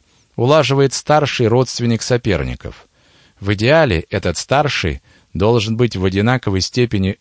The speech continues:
родства к обоим, например, дядя или дед, чтобы каждый был уверен в его объективности. Но так, конечно, не всегда получается, и вообще не всегда старший родственник соглашается быть миротворцем.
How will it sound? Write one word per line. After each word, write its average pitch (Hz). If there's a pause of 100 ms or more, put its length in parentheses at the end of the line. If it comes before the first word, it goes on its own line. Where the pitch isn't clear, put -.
родства 107
к -
обоим, 80 (560)
например, 135
дядя 143
или 117
дед, 76 (560)
чтобы 95
каждый 123
был 123
уверен 127
в 98
его 110
объективности. 110 (640)
Но 123
так, 156
конечно, 139
не 139
всегда 147
получается, 76 (320)
и 92
вообще 113
не 139
всегда 104
старший 131
родственник 82
соглашается 107
быть 107
миротворцем. 113